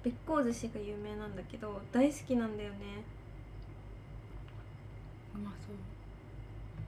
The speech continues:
Speaker 1: え、もう決まった？もう終わりってこと？私たちの旅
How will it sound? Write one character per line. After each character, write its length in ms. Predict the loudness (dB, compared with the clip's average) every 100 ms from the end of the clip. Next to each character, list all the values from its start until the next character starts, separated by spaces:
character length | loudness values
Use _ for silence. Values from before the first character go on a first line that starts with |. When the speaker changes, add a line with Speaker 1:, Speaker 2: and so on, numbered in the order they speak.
| -4 -8 -8 -8 -8 -8 -8 -8 -8 -10 -10 -10 -10 -10 -10 -8 -8 -8 -8 -8 -8 -10 -8 -8 -8 2
Speaker 1:
え、 200 | 2 2 0
も 160 | 4 4
う 40 | 4
決 120 | 6
ま 100 | 6
っ 40 | 6 2
た？ 100 | 0
も 80 | 0 -2 4
う 40 |
終 140 | 8 10
わ 100 | 8
り 80 | 6
っ 20 |
て 160 | 0 -2
こ 100 | -2
と？ 220 | 0 2
私 260 | 4 2 2
た 120 | 0
ち 140 | 0
の 120 | 0
旅 140 | 0